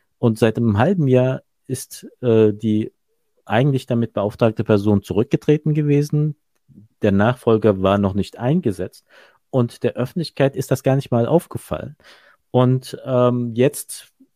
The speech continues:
vor ku-, äh, vor ein, zwei Wochen ist der neue, äh, Generalsekretär gewählt worden. Und man verspürt offensichtlich, und das ist au-, halt auch nochmal so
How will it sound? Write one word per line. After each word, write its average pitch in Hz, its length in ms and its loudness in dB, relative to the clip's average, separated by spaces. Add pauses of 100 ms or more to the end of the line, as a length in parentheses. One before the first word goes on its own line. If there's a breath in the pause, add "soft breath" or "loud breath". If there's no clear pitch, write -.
vor 113 220 -4
ku-, 123 420 -10
äh, 117 180 -12
vor 123 180 -4
ein, 120 100 -4
zwei 101 240 -4
Wochen 135 260 -2
ist - 460 -10
der 120 140 4
neue, 110 640 2
äh, 101 40 -2
Generalsekretär 107 680 0
gewählt 95 460 0
worden. 82 380 -4 (720 soft breath)
Und 139 220 0
man 135 140 2
verspürt 196 640 0
offensichtlich, 131 720 -2
und 135 120 -2
das 143 140 2
ist - 120 -6
au-, 170 160 -4
halt 143 240 2
auch 147 180 2
nochmal 143 400 2
so 131 120 -2